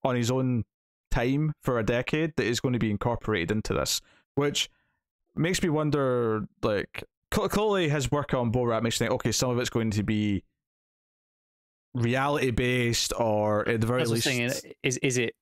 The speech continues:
Speaker 2: Sacha Baron Cohen style where, you know, mixing fact and fiction, uh, I think was
Speaker 1: Yeah.
Speaker 2: the phrase they had there, where he is, you know, a character in the real world.
Speaker 1: But they're also saying mind bending, which makes me think it will actually be mysterious, whatever it is, rather than just being a comedy like, like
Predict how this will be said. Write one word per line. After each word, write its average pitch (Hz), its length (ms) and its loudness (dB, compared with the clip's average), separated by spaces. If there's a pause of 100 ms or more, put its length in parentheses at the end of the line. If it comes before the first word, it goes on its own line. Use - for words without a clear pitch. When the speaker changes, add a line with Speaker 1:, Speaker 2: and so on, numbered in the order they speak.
Speaker 2:
Sacha - 280 -2
Baron 104 220 0
Cohen 107 180 -2
style 98 420 0
where, 95 320 0
you 120 80 -2
know, 95 80 -2
mixing 120 380 -2
fact - 320 -4
and 101 100 -2
fiction, 98 480 -4
uh, 107 160 -2
I 95 120 -4
think 104 140 -2
was 110 80 0
Speaker 1:
Yeah. 101 80 0
Speaker 2:
the 98 40 -2
phrase 95 160 -2
they 101 80 -2
had 92 120 -2
there, 92 140 0
where 92 280 0
he 104 280 -2
is, 92 160 -4 (400)
you 135 60 2
know, 110 80 0
a 131 120 -2
character 107 500 -2
in 95 80 0
the 90 80 0
real 92 200 0
world. 92 440 -4 (400)
Speaker 1:
But 170 80 0
they're 196 100 0
also 220 220 0
saying 165 200 0
mind 135 280 0
bending, 110 320 2
which 110 160 -2
makes 139 160 -2
me 120 80 -2
think 113 180 -2
it 117 100 -2
will 123 160 0
actually 113 360 0
be 110 160 0
mysterious, 110 960 0
whatever 110 320 0
it - 80 0
is, 104 220 0
rather 135 380 0
than 120 60 0
just 117 140 -2
being 117 120 0
a 92 60 -4
comedy 95 600 -2
like, 104 240 -4
like 107 140 -2